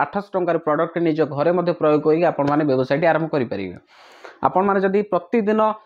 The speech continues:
ମାତ୍ର ଦଶ ପିସ୍ ଆପଣମାନେ ସେଲ୍ କରୁଛନ୍ତି, ମାସକୁ ଆପଣମାନେ ଲକ୍ଷେ ଟଙ୍କାର ଅଧିକ ଟଙ୍କା ଆପଣମାନେ ଇନକମ୍ କରିପାରିବେ। ପ୍ରଡକ୍ଟ କ'ଣ ଆପଣମାନଙ୍କ ସାମ୍ନାରେ ସବୁ ରଖାଯାଇଛି, ଆପଣମାନେ ଦେଖନ୍ତୁ। ଏ ସ୍ମାର୍ଟ ଲକ୍ ରଖାଯାଇଛି ଏବଂ ଅନ୍ୟ କିଛି ସବୁ ଭେରାଇଟି ସବୁ ରଖାଯାଇଛି, ତାହା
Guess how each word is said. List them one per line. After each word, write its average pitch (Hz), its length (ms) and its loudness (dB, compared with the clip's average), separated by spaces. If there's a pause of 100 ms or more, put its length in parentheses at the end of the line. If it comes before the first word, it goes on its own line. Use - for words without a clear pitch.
(320)
ମାତ୍ର 160 380 0
ଦଶ 175 140 -2 (120)
ପିସ୍ 247 240 -6
ଆପଣମାନେ 170 340 0 (100)
ସେଲ୍ 214 240 0
କରୁଛନ୍ତି, 180 380 0 (160)
ମାସକୁ 202 340 -2
ଆପଣମାନେ 208 380 -2
ଲକ୍ଷେ 175 220 -2
ଟଙ୍କାର 214 320 -2
ଅଧିକ 185 220 -2
ଟଙ୍କା 196 200 -2
ଆପଣମାନେ 175 380 -2
ଇନକମ୍ 160 240 -4
କରିପାରିବେ। 110 440 -4 (400)
ପ୍ରଡକ୍ଟ 190 460 0
କ'ଣ 214 160 0 (120)
ଆପଣମାନଙ୍କ 190 420 -4
ସାମ୍ନାରେ 185 300 -2
ସବୁ 202 220 -6
ରଖାଯାଇଛି, 196 340 -6
ଆପଣମାନେ 165 400 -6
ଦେଖନ୍ତୁ। 196 300 -10 (560)
ଏ 175 60 -6
ସ୍ମାର୍ଟ 175 460 -2
ଲକ୍ 214 200 -4
ରଖାଯାଇଛି 214 480 -6 (300)
ଏବଂ 196 120 -10 (100)
ଅନ୍ୟ 220 200 -4
କିଛି 214 240 -10
ସବୁ 196 140 -4 (260)
ଭେରାଇଟି 170 360 -4
ସବୁ 208 180 -10
ରଖାଯାଇଛି, 202 460 -10 (240)
ତାହା 170 160 -6